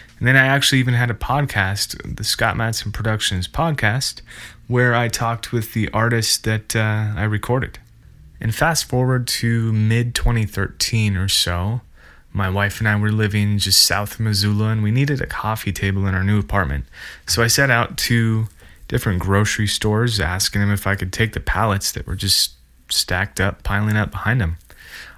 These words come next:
I got a couple pallets, and I just started tearing them apart and, um, cutting the boards up, recreating, and, uh, putting it together to make a, a coffee table. And that was really the start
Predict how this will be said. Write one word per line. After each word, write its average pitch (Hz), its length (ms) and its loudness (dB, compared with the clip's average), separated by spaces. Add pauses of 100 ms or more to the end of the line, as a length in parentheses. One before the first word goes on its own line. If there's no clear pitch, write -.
I - 100 -4
got 110 520 0
a 110 40 -8
couple - 320 -4
pallets, 143 580 0
and 101 240 0
I 87 260 0 (1040)
just - 200 0
started 87 420 -2
tearing 104 260 0
them 98 140 0
apart 107 480 -2 (420)
and, 92 340 -2
um, 90 580 -4 (200)
cutting - 280 -4
the 98 60 0
boards 101 400 0
up, 104 300 -4
recreating, 104 880 0
and, 87 280 -2
uh, 85 260 -2 (500)
putting 110 180 0
it 107 100 0
together 107 360 2
to 107 40 0
make 107 300 0
a, 98 300 0
a 107 40 -2
coffee 98 380 -2
table. 101 320 0
And 101 80 2
that 110 160 2
was 95 220 -2
really 117 500 0 (300)
the - 80 -2
start - 580 0